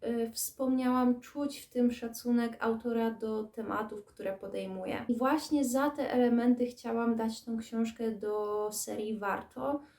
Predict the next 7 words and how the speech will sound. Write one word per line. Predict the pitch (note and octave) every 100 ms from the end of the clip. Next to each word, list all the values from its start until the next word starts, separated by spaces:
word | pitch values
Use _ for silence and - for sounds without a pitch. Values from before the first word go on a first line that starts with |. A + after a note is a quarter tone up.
| _ _
bo | - A#3 B3 C4 C#4 - -
uważam, | C4 B3+ C#4 C#4 C#4+ C#4
że | B3+ C4+ C4+ C#4 C#4 - _ _ _ _ _ _
to | - C#4 D#4
jest | D4+ C#4 C4 - - _ _
tytuł, | C#4+ C#4+ F4 G4 G4+ - _ _ _ _ _
który | - - D4+ D4 C#4+